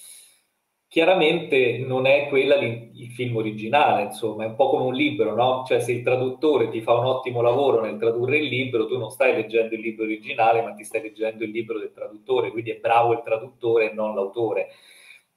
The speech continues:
Eh, diciamo che i film, eh, di base, laddove possibile, andrebbero visti in lingua originale, con i sottotitoli, chiaramente, perché può essere scomodo, può essere un po' noioso per i primi cinque minuti, però poi uno ci si abitua,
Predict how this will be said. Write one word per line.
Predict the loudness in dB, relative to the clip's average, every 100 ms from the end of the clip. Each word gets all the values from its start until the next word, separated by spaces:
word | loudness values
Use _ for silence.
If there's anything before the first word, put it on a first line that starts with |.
| -2
Eh, | 4 4 4
diciamo | 2 4 4
che | 2
i |
film, | 0 0 0 2
eh, | 0 -2 -4 -4 -6
di | -6 0
base, | 4 4 4 2 2 4
laddove | 2 2 0
possibile, | -2 -4 0 2 2
andrebbero | 2 0 0 -2
visti | -4 -8
in | -8
lingua | -2 -2
originale, | -2 -4 0 2 2 0
con | -6
i |
sottotitoli, | -16 -18 -14 -8 -8 -8
chiaramente, | -4 0 0 0 -2 -2 -2 -4 _ _ _ _ _ _ _ _ _
perché | -4 -2 -2 0
può | 2
essere | 2 2 0 -2
scomodo, | -2 0 2 2 0
può | 2 2
essere | 0 -4
un | -4 0
po' | 0
noioso | 2 2 0 0
per | -2 -2
i |
primi | -2 -4 -6
cinque | -8 -10 -6 -4
minuti, | -4 -2 -2 -2 0
però | 0 2
poi | 2 2
uno | 2 -2
ci | -6
si | -4
abitua, | -4 -4 -6 -4 -6